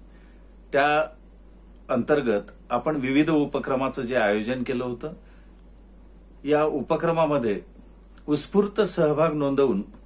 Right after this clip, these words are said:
स्वतः आनंद सुद्धा लुटला, मौजमस्ती पण केली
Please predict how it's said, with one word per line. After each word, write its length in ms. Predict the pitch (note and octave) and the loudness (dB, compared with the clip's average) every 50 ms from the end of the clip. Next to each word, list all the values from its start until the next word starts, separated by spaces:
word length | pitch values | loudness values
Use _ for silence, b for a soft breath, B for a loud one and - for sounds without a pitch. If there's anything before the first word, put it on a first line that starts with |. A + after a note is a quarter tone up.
| B B B B B B B - - | B B B B B B B -10 -2
स्वतः 520 | - B2+ B2+ - D3 C#3+ D3 D#3 D#3 D#3+ D#3 - - - - - - - - - - - - - - | -2 0 2 2 0 0 0 0 -2 -2 -4 -10 -18 -20 -20 -20 -20 -20 -20 -20 -20 -20 -20 -10 -6
आनंद 360 | A2 A2+ A#2 B2 C3 D3+ D#3+ | -4 0 0 2 2 4 2
सुद्धा 340 | F3 E3+ - D3+ C#3+ D#3+ E3 | 2 2 0 -2 0 0 2
लुटला, 440 | D3+ D3+ D3 D3+ E3 D#3+ D#3+ D#3+ D#3+ - - - - | 2 0 -2 -2 -4 -4 -4 -4 -8 -14 -20 -12 -6
मौजमस्ती 520 | A2 A#2+ B2+ A#2 A#2+ C3+ C#3 - - - D#3 | -6 -4 -4 -4 -4 -4 -4 -4 -4 -4 -4
पण 200 | D3+ F3 D#3 D3 | -4 -4 -6 -4
केली 280 | D3 D#3 C#3+ D3+ D#3 | -4 -4 -4 -4 -8